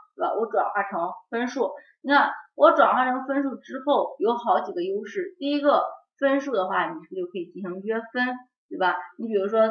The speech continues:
四分之一和五分之六，这个四和六是不是就可以进行约分了，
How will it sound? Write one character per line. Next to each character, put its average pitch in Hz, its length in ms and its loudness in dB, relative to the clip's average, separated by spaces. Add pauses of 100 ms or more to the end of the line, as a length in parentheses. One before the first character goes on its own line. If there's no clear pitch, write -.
(120)
四 240 120 -8
分 233 280 -6
之 220 100 -10
一 214 180 -8
和 208 240 -2
五 190 140 -12
分 190 220 -8
之 185 80 -10
六， 202 340 0 (180)
这 - 80 -12
个 220 140 -6
四 247 280 -4
和 196 100 4
六 208 280 -2
是 196 60 -12
不 196 60 -12
是 185 80 -4
就 175 40 -8
可 190 80 -8
以 175 100 -4
进 180 120 -14
行 185 140 -8
约 175 160 -2
分 180 180 -6
了， 170 160 0